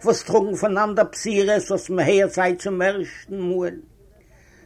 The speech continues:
מחלת לחיים בחסד, מלך מימון ומחיה, מצמיח יאשיהו, אתה קדוש, קדוש, קדוש, וברחמים, תתה, פאטער אין הימל.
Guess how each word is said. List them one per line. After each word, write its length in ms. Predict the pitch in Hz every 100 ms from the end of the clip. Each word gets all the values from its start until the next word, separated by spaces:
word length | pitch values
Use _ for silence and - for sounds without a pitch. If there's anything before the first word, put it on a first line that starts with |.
| 208
מחלת 560 | 226 - 240 254 -
לחיים 720 | 226 233 - 196 226 226 220 202
בחסד, 720 | 220 202 226 190 - 196 175 - _ _ _ - -
מלך 640 | 214 240 240 233 247 -
מימון 420 | 226 220 233 220 226 175
ומחיה, 800 | 214 208 - 170 208 208 196 190 180 170 _ _ - -
מצמיח 800 | 220 208 - 233 226 214 220 214
יאשיהו, 1300 | 202 180 - - 226 226 226 233 240 233 233 233 226 226 220
אתה 200 | - 226 214
קדוש, 1000 | - 302 277 269 240 220 214 - - - -
קדוש, 560 | 285 285 277 226 190
קדוש, 560 | - 262 240 226 226 180 - _ _ _ _
וברחמים, 880 | 262 240 240 262 247 233 208 190 175 - _
תתה, 120 | 247 262 262 - 247 240 233 -
פאטער 480 | - 202 240 - 208
אין 80 | 208
הימל. 320 | 175 226 190